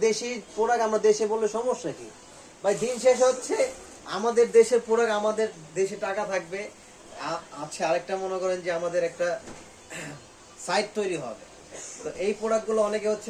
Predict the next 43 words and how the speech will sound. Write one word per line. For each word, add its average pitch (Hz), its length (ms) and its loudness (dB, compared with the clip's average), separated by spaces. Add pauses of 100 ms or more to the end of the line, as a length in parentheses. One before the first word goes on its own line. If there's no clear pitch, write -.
(120)
পাকিস্তানি 202 380 -2 (120)
বলে 196 260 0 (220)
বেশি 190 300 2 (400)
লোভের 180 380 2
আশায়, 170 240 0 (100)
দা-, 156 280 -4
মানে 180 240 0
লাভের 165 380 0
আশায় 170 340 -2 (380)
এগুলো 156 260 -4 (100)
বিক্রি 180 220 -6
করে। 165 280 2
তো 180 140 -2
আমরা 190 160 -2
কিন্তু 196 320 -6
আসলে 180 300 -4
এটা 165 200 -4
কখনোই 180 440 -2
করি 185 160 -2
না। 185 140 -2
প্রয়োজন 196 280 -2
এক 170 140 -4
পিস 180 200 -8
কম 196 200 -4
বিক্রি 202 300 -4
করবো, 131 200 -6 (460)
কখনোই 170 400 0 (100)
বিজনেসের 175 420 -6
সাথে 185 160 -4 (100)
মিথ্যে 165 220 -6
আশ্রয় 156 360 -6
নেবেন 120 280 -10
না 110 60 -18 (120)
কেউই। 147 220 -6 (460)
আর 131 160 -6
আমরা 175 140 -2
তো 170 100 -8
ইনশাল্লাহ 170 520 -4 (300)
প্রয়োজন 156 280 -6
এক 160 200 -4
পিস 160 200 -12
কম 165 200 -4
বিক্রি 165 180 -8